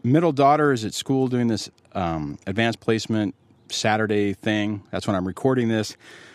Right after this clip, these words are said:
So I got an hour before I pick her up, and I'm like, "Hey, what an, that would be a prime opportunity to sit down and, and, uh, and record an episode." So anyways, to get back on, on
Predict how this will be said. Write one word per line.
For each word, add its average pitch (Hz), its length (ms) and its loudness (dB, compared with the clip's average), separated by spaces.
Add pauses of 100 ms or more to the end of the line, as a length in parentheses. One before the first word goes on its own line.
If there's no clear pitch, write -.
(200)
So 107 200 2
I 110 140 4
got 113 120 2
an 107 100 0
hour 107 280 2
before 101 260 0
I 98 60 2
pick 101 240 -2
her 92 120 2
up, 92 140 2
and 92 80 -4
I'm 87 100 -2
like, 80 160 -4
"Hey, 180 300 2
what 135 180 0
an, 101 160 -2 (120)
that 151 180 2
would 98 80 -2
be 95 120 -2
a - 40 -10
prime 185 420 0
opportunity 113 720 -2
to 82 380 -4
sit - 200 -4
down 98 220 0
and, 78 320 -2
and, 73 320 -4
uh, 67 260 -6 (140)
and 78 140 -6
record 85 320 -4
an 73 100 -4
episode." - 560 -10
So 76 300 -4 (580)
anyways, 85 320 -4
to 113 60 -2
get 135 100 4
back 143 240 2
on, 104 160 0 (160)
on 92 220 -2